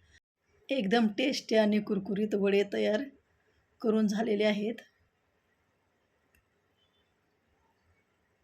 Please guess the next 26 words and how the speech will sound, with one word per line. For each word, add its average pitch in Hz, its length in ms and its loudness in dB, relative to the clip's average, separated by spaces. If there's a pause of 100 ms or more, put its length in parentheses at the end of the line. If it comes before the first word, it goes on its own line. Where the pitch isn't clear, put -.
(680)
हे 240 60 -6
बघा, 208 340 -2 (500)
आत 208 160 2 (680)
आतून 233 180 -2
एकदम 208 360 0
मऊ 208 260 -2
आणि 196 280 -2
वरतून 202 440 -2
एकदम 196 420 -4 (200)
क्रिस्पी 202 380 -4
असे 196 260 -2
वडे 196 260 0
बनवून 196 380 -4
तयार 196 200 -4
झालेले 196 320 -4
आहेत. 196 220 -4 (920)
बघू 196 160 -4
शकता 202 320 -6
किती 208 200 -8
सुंदर 208 380 -2
असे 202 200 -2
वडे 202 300 0
आणि 196 260 -2
चटणी 202 360 -6
दिसत 196 340 -2
आहे. 196 300 -4